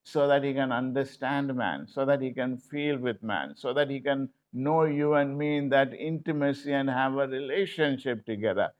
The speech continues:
That is what incarnation is. He took on this act of addition so that he could become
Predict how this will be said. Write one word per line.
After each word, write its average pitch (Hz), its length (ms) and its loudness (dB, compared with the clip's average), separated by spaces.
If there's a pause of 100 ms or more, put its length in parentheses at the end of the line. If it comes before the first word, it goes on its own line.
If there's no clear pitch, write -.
(220)
That 170 240 -4
is 160 160 -4
what 151 320 -4 (220)
incarnation 120 1040 0
is. 95 160 -6
He 131 260 -6
took 185 240 -4
on 190 260 -2
this 160 320 -2
act 147 300 -2
of 147 160 0 (120)
addition 123 680 0 (360)
so 135 360 4
that 127 360 2 (220)
he 131 120 0
could 123 240 0
become 117 560 4